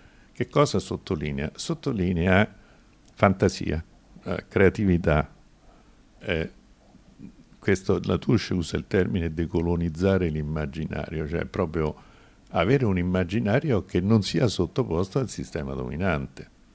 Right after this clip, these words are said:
perché avere un po' di immagini all'interno del sistema è abbastanza facile, ci dicono di andare al cinema, ci dicono di sentire la musica, cioè non, le strade sono già tracciate.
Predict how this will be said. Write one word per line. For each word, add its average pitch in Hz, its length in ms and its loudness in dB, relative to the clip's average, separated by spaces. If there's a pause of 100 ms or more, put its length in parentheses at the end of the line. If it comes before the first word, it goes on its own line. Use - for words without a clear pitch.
(140)
perché - 340 0
avere 98 220 0
un - 100 -4
po' 98 140 0
di 87 100 -4
immagini 82 880 -2
all'interno 87 680 0
del 80 140 -4
sistema - 480 -8
è - 20 0
abbastanza - 580 -6
facile, 73 480 -2
ci - 160 -14
dicono 76 340 -6
di 76 60 -4
andare 76 300 -4
al 73 80 -6
cinema, 78 480 -6
ci 69 120 -10
dicono 71 400 -8
di 71 160 -8
sentire - 480 -6
la 73 80 -2
musica, 73 460 -4
cioè 90 160 -2
non, 90 520 -4 (520)
le - 80 -10
strade 120 380 0
sono 78 240 0
già 73 180 0
tracciate. 80 680 0